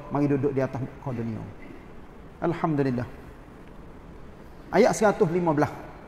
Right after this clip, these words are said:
"Dan demi sesungguhnya kami telah berpesan kepada Adam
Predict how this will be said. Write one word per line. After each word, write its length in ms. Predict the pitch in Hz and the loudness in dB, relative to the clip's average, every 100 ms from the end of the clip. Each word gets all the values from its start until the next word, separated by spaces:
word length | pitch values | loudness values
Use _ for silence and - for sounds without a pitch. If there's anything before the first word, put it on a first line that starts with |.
| - - - - | -16 -16 -14 0
"Dan 320 | 135 220 240 | 8 10 12
demi 320 | 220 269 262 202 | 10 10 8 10
sesungguhnya 560 | 214 - 214 196 180 170 | 8 8 8 8 8 6
kami 400 | 196 220 240 214 | 6 6 6 6
telah 240 | 208 208 143 120 113 | 8 8 4 -2 6
berpesan 720 | 220 233 220 - 226 220 175 | 10 10 6 4 6 6 4
kepada 400 | 175 185 185 175 | 2 4 6 6
Adam 880 | 185 175 180 208 214 214 220 220 208 | 4 6 6 8 8 6 6 2 -2